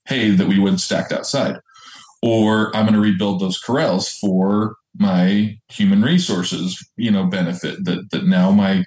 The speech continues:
cowboys are a little happier. They're not getting ran over all the time 'cause the alley's too wide or, you know what I mean, whatever it may be. And I also think that in that same discussion, we can talk about other things. It doesn't always have to be infrastructure. It doesn't always have to be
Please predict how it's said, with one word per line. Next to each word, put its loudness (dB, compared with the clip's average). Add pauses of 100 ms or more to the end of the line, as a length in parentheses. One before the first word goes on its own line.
cowboys 0
are 0
a 2
little 0
happier. -2
They're 2
not 0
getting 0 (280)
ran 0
over 2
all -2
the -4
time -2
'cause -2
the -2 (640)
alley's 0
too 2
wide -2
or, -4
you -2
know 0
what 0
I -2
mean, 4
whatever 0
it -8
may 0
be. 2 (760)
And 0
I 0
also 2
think 0
that 0 (600)
in 2
that 0
same 0
discussion, -2 (680)
we 2
can 0
talk 0
about 0
other 0
things. 0
It -2
doesn't 0
always -2
have -4
to -8
be 0
infrastructure. -2
It -4
doesn't -2
always 0
have -4
to -2
be 2